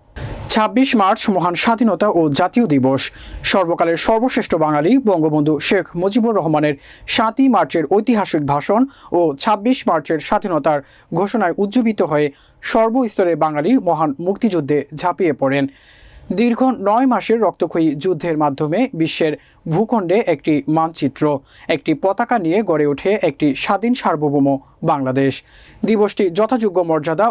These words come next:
ও উৎসবমুখর পরিবেশে উদযাপনের লক্ষ্যে শ্রীপুর উপজেলা প্রশাসন বর্ণাঢ্য অনুষ্ঠানমালার আয়োজন করেন এবং গুরুত্বপূর্ণ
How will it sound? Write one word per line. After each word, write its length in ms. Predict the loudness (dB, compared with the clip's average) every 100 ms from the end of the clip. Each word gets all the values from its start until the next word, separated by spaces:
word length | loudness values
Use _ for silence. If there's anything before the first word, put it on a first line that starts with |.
| 2
ও 20 | 0 2 0
উৎসবমুখর 560 | 0 -2 -2 -2 -2 -2
পরিবেশে 400 | 0 0 0 -2 -4 -10 -6 -2
উদযাপনের 480 | 0 0 -2 -2 0 0
লক্ষ্যে 240 | -2 -4 -4
শ্রীপুর 380 | -2 0 0 0 -2 _ -4
উপজেলা 360 | -2 0 0 0 0
প্রশাসন 420 | -2 -2 0 -2 -2 -10 -6 0
বর্ণাঢ্য 400 | 0 2 0 0 0 -2
অনুষ্ঠানমালার 640 | -4 -2 -2 0 0 0 0
আয়োজন 260 | 0 -4 -4
করেন 220 | -2 0 0 -4 -12 -20 -4 -2
এবং 140 | 0 -2 -2
গুরুত্বপূর্ণ 500 | -2 0 -2 -2 0